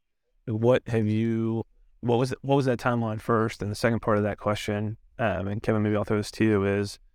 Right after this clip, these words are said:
um, you know, what would you do differently? Or how would,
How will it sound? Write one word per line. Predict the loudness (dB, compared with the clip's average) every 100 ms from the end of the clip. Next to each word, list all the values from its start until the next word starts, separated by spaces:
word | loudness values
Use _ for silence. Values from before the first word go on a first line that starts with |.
| _ -20 _ -20 -20 -10 -4
um, | -2 -2 -4 -8 _ _ -20 -20 -20 -20 -20 _ _ _ _ _ _
you | -2
know, | 0
what | 2 4
would | 4 2
you | 2 2 0
do | 0 -2
differently? | 0 -2 -2 -2 0 0
Or |
how | 2 4
would, | 2